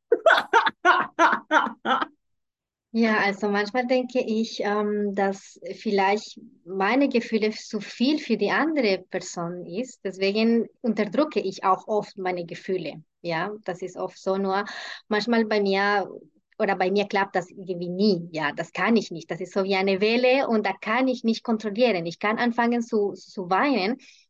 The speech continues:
Speaker 2: und dann denken die anderen, "Oh mein Gott, du fängst schon wieder an zu weinen." Ja, aber das kannst du nicht kontrollieren. Und am besten würde ich mich verkriechen, aber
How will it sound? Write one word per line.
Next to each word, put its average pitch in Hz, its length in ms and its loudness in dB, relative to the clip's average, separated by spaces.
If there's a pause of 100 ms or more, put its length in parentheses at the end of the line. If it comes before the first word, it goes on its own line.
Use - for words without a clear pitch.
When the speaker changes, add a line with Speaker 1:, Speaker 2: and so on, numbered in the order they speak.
Speaker 2:
und 202 140 -4
dann 202 140 2
denken 226 260 4
die 220 80 4
anderen, 208 300 4
"Oh 196 100 0
mein 180 160 -2
Gott, 185 220 0
du 180 120 -14
fängst 190 280 -6
schon 190 100 -4
wieder 180 240 0
an 175 200 -2
zu 170 120 -18
weinen." 175 400 0
Ja, 180 100 0
aber 185 120 0
das 180 240 -8
kannst 269 320 -2
du 240 40 0
nicht 196 220 -2
kontrollieren. 160 720 -12
Und 170 120 -12
am 165 120 -8
besten 190 340 0
würde 220 160 -2
ich 214 80 -8
mich 208 160 -4
verkriechen, 233 460 -2
aber 185 180 2